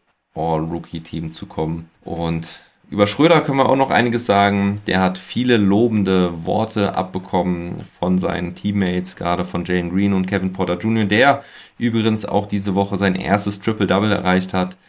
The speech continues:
beim Spiel gegen Sacramento. Da hatte er zwölf Punkte, zwölf, äh, zwölf Rebounds, zwölf Assists und ich glaube sogar sechsundzwanzig Punkte. Also relativ gut hat er auch gescored.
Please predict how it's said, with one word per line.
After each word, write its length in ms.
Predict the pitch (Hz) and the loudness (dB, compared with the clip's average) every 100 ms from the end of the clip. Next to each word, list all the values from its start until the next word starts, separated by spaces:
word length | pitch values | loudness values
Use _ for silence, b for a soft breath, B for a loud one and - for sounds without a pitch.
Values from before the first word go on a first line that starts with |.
| b b _ | b b _
beim 200 | 90 92 | 0 2
Spiel 360 | 92 - 90 87 | 0 0 0 0
gegen 220 | 87 90 | -4 -4
Sacramento. 840 | - - 87 85 87 90 85 85 82 - _ _ | -6 -4 -4 -4 -4 -4 -4 -4 -8 -12 _ _
Da 380 | - 87 80 82 | -10 -4 0 0
hatte 180 | 87 87 | -2 -6
er 520 | 78 82 82 82 82 - | -4 -2 -2 -4 -6 -12
zwölf 400 | - - 95 92 | -20 -4 -4 -4
Punkte, 460 | - 95 98 92 92 | -2 -2 0 -2 -2
zwölf, 480 | - 98 98 95 - _ - | -2 0 0 0 -10 _ 0
äh, 180 | 95 92 | 2 4
zwölf 280 | 110 107 | 2 0
Rebounds, 360 | 110 110 104 98 | 0 2 0 2
zwölf 240 | 101 98 | 0 0
Assists 380 | 95 - 104 - | -4 -2 -2 -2
und 100 | 95 | -4
ich 100 | 92 | -2
glaube 200 | 95 95 | 0 0
sogar 200 | 95 95 | 0 0
sechsundzwanzig 600 | 90 90 95 - 87 92 | -2 -4 -6 -4 -6 -6
Punkte. 380 | - 104 107 101 95 B B B - | -4 -4 0 -2 -4 B B B -10
Also 160 | 87 | -6
relativ 480 | 87 87 92 - 90 | -2 -2 -2 -4 -8
gut 200 | - 98 | -6 -2
hat 140 | 101 98 | 0 2
er 80 | |
auch 100 | 92 | 2
gescored. 640 | 95 - - 110 110 117 | 0 -8 0 4 6 4